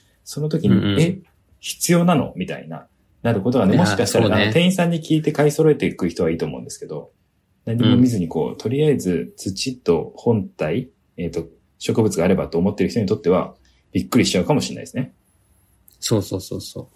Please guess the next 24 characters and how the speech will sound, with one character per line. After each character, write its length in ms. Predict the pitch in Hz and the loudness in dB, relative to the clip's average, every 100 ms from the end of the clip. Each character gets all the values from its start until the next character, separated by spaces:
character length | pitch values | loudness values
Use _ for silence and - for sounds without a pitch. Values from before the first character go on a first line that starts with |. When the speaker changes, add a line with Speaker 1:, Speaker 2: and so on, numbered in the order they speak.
| _ _ _ _ _ - - _ _ _ | _ _ _ _ _ -20 -20 _ _ _
Speaker 2:
う。 40 | - | -2
と 40 | |
い 40 | 110 | 0
う 20 | |
こ 80 | 113 | 0
と 100 | 101 | 0
で、 60 | |
改 320 | 98 120 135 180 | 0 2 2 2
め 120 | 120 | 0
て 120 | 95 | -2
そ 160 | - 92 | -4 -6
の、 320 | 90 90 - - _ _ _ _ _ _ _ _ _ _ _ - | -6 -10 -12 -20 _ _ _ _ _ _ _ _ _ _ _ -2
ま 120 | 143 | 0
ず 80 | 131 | 0
は 80 | 101 | -2
基 160 | - | -6
本、 340 | 113 202 202 - - - _ - | -2 0 -2 -4 -20 -20 _ -2
ま 100 | 233 | 0
ず 80 | 226 | 2
は 80 | 98 | 0
ね、 140 | 101 | 0
な 120 | 139 | 0
ん 100 | 190 | 2
で 320 | 104 95 - | 0 -2 -6